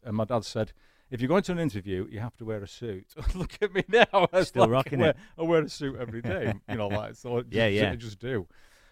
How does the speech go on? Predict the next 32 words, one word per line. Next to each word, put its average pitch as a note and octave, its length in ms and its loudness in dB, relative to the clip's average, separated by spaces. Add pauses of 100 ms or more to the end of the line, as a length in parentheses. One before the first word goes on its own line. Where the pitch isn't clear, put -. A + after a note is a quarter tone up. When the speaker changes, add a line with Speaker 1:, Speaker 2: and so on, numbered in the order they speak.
(100)
Speaker 1:
Um, A#2 500 8 (420)
so D3+ 360 8
I E3 100 10
went E3 220 6
to D3 80 -8
this, C3+ 320 -2
uh, B2 240 4
the B2 100 -4
interview A2+ 360 -8
for F2 100 -14
the G2+ 60 -8
sixth - 260 -16
form G#2+ 160 -6
college G#2+ 380 -8
wearing G2+ 400 -4
the G#2 160 -4
Sunday A#2+ 880 -2
suit B2 400 -2
regulation A2 680 -4
thing G#2+ 240 -6
that A2+ 100 -10
we A2 100 -6
used G#2+ 180 -8
to - 40 -8
have - 100 -14
to G#2 80 -10
wear G#2 260 0
at G#2 80 -10
school. F#2+ 520 0 (680)
Um, A#2 680 8 (640)
and A#2+ 300 0
then C3 720 4